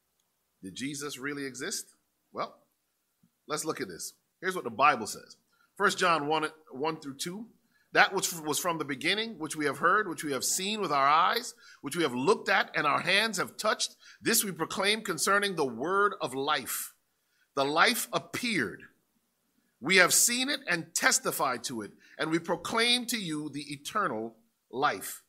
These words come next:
which was the, with the Father and has appeared to us." The first principle to understanding whether or not Jesus existed is to look at the most comprehensive, uh, um, um, testimonials of his existence. And those are found in the Bible,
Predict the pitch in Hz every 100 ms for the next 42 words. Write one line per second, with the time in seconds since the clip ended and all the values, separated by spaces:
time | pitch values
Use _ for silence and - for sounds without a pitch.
0 | _ _ 160 160 165 131 143 123 147 247
1 | - 214 - 214 180 113 107 117 - _
2 | _ _ - 151 135 127 - 202 151 -
3 | 156 160 120 - - _ _ - _ 165
4 | - 330 370 - - 233 226 156 120 120
5 | 175 202 185 160 180 165 156 147 143 127
6 | 147 131 110 160 151 107 107 - - 180
7 | 190 170 226 240 160 156 - 131 160 185
8 | 175 - - 254 220 208 175 202 214 180
9 | 151 143 - _ - 135 151 - 165 151
10 | 139 123 120 110 107 - - _ - 147
11 | 131 120 110 - - 247 - 196 190 208
12 | 147 135 131 165 151 139 127 135 - 95
13 | 82 - _ _ _ - 202 262 302 214
14 | - 185 180 175 170 170 156 90